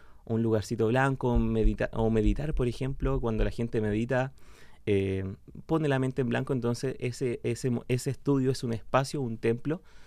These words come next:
donde la gente o las personas se desconecten de su día, eh, su rutina diaria, que al final estamos corriendo para todos lados, estamos medio estresados y todo, entonces por eso lo llamamos templo, porque,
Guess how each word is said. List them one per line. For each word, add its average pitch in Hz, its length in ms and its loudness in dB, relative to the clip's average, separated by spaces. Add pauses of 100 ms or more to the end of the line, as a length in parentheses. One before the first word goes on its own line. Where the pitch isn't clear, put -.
(200)
donde 110 280 0
la 104 120 0
gente 127 580 -4
o 131 100 -2
las 113 140 -6
personas 139 540 -4
se 120 180 -2
desconecten 135 800 0
de 131 100 2
su 117 200 -4
día, 113 560 0 (100)
eh, 104 240 -2
su 110 160 -4
rutina 104 320 -2
diaria, 110 320 0
que 107 80 -4
al 101 80 -6
final 107 360 -2 (320)
estamos 117 280 -2
corriendo 110 360 0
para 107 180 -2
todos 113 220 2
lados, 117 580 -2 (320)
estamos 110 320 -2
medio 113 260 0
estresados 120 500 -2
y 110 40 -2
todo, 120 100 -2
entonces 123 400 -4
por 107 180 -4
eso 123 340 -2 (420)
lo 101 100 2
llamamos 110 480 0
templo, 123 400 0
porque, 110 800 -2